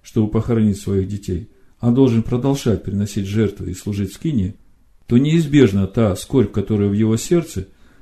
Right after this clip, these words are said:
будет осквернять святилище и молитвенный жертвенник. И также мы видели, как молился царь Давид,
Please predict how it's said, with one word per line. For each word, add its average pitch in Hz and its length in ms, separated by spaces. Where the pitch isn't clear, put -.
будет 147 360
осквернять 98 540
святилище 113 800
и 107 100
молитвенный 92 560
жертвенник. - 520
И 147 60
также 131 320
мы 110 140
видели, 113 320
как 92 320
молился 98 600
царь 95 240
Давид, 90 400